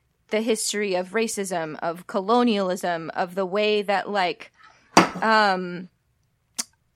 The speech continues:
exploitation has existed in our history and, like, the, the way that's affected people and how people respond to that. And to me, that's really an encapsulation of human history, has been, like,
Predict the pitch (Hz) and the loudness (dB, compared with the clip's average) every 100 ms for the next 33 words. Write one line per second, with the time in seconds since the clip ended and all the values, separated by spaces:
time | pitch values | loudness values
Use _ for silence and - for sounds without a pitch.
0 | - 233 - 233 220 254 226 233 214 226 | -2 -2 0 2 2 2 0 0 0 0
1 | 196 190 - 180 190 - 208 190 185 175 | -2 -4 -8 -6 -8 -2 -2 -2 -2 -2
2 | 208 240 - 220 196 165 196 185 - - | -2 -2 0 0 0 0 -2 -2 -6 -20
3 | - 190 233 226 226 220 214 214 - _ | -20 -6 -2 0 2 0 -2 -6 -10 _
4 | 220 226 190 214 214 202 - 208 - 226 | 2 4 4 4 6 4 2 -2 2 0
5 | - 202 180 - 208 202 160 185 202 175 | 2 -4 -4 -6 -4 -2 -2 -2 -2 -2
6 | 180 208 196 165 185 - 190 202 208 - | -4 -4 -4 -4 -6 0 4 4 2 -4
7 | 196 180 156 - - - 214 220 302 392 | -2 2 2 0 -10 -6 -4 -2 0 2
8 | 262 277 370 349 240 214 240 220 - 190 | 2 0 -2 0 0 2 4 2 2 -2
9 | 220 190 175 165 156 208 349 - 175 160 | -2 -6 -8 -10 -8 -6 -6 -6 -6 -6
10 | 190 185 196 180 170 170 - 190 170 160 | -6 -4 -2 0 -2 -8 -6 -2 0 -2
11 | - | -8